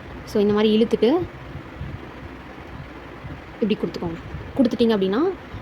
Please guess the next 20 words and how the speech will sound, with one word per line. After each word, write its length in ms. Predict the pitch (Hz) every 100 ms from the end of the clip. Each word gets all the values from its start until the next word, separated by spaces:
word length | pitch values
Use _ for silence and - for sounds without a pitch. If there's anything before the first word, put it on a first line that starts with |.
| -
உங்களுக்கு 220 | 226 208
அடுத்தடுத்தது 380 | 214 214 214 339
உங்களுக்கு 280 | 311 220
அதுவே 240 | 208 233 269
ஆட்டோமேட்டிக்கா 440 | 208 208 202 233 254
ஸ்ட்ரைட்டா 240 | 208 196 196
நின்னுக்கும். 300 | 185 185 - - - - - - - - - - - - - - - - -
ஓகேங்களா? 320 | 196 180 180 180 - - - - - -
So 160 | -
இது 140 | 214 233
வந்து 160 | 240
அதை 160 | 269 220
விடவே 380 | 220 220 226 220
ஈஸி. 280 | 220 269 294 - -
ஆ, 140 | 220 220
ஏன் 300 | 208 311 349
வந்து 220 | 269 294
க்ளூ 400 | 226 294 294 233
ஒட்டாம 280 | 247 240 254
ரேண்டமா 460 | 233 220 247 254